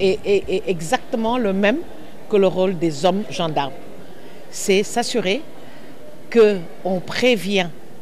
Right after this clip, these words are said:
toute violence, parce que dès le moment où la violence est survenue quelque part, on a raté le coche.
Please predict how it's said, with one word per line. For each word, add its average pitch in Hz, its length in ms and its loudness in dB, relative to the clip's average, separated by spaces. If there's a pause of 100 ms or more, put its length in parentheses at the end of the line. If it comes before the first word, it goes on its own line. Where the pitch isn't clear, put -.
(120)
toute 269 200 2
violence, 190 500 0
parce 202 140 -4
que - 80 -4
dès 220 140 4
le 277 60 2
moment 262 300 2
où 208 60 2
la 190 140 4
violence 196 520 -2 (220)
est 202 80 6
survenue 190 480 0
quelque 208 300 0
part, 196 260 0
on 170 100 -2
a 156 80 -2
raté 175 240 -2
le 160 100 2
coche. - 420 -2